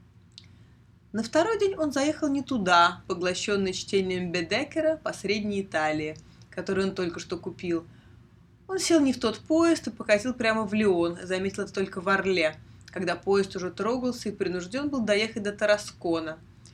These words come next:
Пришлось возвращаться назад, затем с вечерним поездом он выехал в Тулон,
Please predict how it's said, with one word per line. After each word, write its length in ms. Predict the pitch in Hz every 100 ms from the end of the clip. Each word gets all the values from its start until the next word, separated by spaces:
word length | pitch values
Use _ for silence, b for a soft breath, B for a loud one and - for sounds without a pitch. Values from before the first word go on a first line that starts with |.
| B B B B B -
Пришлось 340 | 302 - 381
возвращаться 580 | 311 262 247 - 254 254
назад, 680 | 208 196 190 202 277 311 - - 220
затем 260 | 220 311
с 140 | 311 247
вечерним 500 | 233 254 247 214 208
поездом 480 | 226 226 202 190
он 120 | 185 180
выехал 360 | 185 180 170
в 80 | 170
Тулон, 540 | - 175 175 226 294